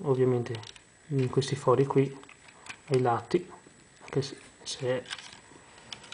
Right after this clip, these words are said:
se è consigliabile la parte destra, scusate, sinistra, perché sennò la parte destra viene fuori,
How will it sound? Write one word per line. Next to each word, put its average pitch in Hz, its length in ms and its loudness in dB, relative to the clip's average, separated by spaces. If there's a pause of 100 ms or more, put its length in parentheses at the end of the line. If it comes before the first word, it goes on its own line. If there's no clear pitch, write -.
(2000)
se 127 400 6
è 123 60 6
consigliabile 131 560 6
la 123 80 -4
parte 123 540 4 (100)
destra, 127 580 4 (360)
scusate, 117 460 0
sinistra, 135 380 4
perché 131 160 4
sennò 127 200 4
la 123 80 6
parte 127 300 4
destra 120 480 2 (2000)
viene 127 180 4
fuori, 123 360 4